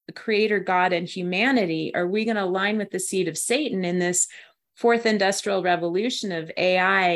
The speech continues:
and hybrids and, you know, humans two point oh? We have to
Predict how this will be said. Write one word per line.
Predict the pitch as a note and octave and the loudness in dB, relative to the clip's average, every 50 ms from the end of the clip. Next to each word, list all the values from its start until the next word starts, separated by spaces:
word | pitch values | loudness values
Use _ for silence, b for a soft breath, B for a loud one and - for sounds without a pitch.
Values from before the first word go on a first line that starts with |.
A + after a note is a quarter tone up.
| E3 - | 2 0
and | E3 D#3+ E3+ | -2 -4 -6
hybrids | - - F#3+ F#3+ F#3+ F#3+ F#3+ F3+ F3 E3 D#3+ D#3 D#3 D#3 - - | -6 -4 -2 0 0 0 0 0 0 0 0 0 -2 -4 -8 -6
and, | - E3+ E3 D#3+ D#3 D3+ D3+ D3+ D3+ - - | -6 -4 -2 0 0 -2 -2 -4 -8 -10 -6
you | - F3+ F3 | -4 -2 0
know, | E3 D#3 D#3 D3+ D3+ D#3 D#3 B B B B B B | 0 0 0 -2 -4 -6 -8 B B B B B B
humans | - - A#3 A#3 A3+ G3+ F#3 F3 E3 - | -2 2 4 4 4 4 4 0 0 -2
two | - - - G#3 G3 | -4 -2 -4 -4 -4
point | F#3+ - - F#3 E3+ D#3+ - - | -4 -6 -4 -2 -2 -2 0 2
oh? | - F3 F3 E3 D#3 C#3+ | 4 4 6 4 4 2
We | D3 E3 F3 | 0 -2 -2
have | - - - F#3+ G3+ G3 - - | -4 -4 -2 -2 -2 -2 -6 -10
to | - - G#3+ G3 F3+ E3+ E3 D#3+ D#3+ | -8 -4 0 0 2 2 0 -2 -4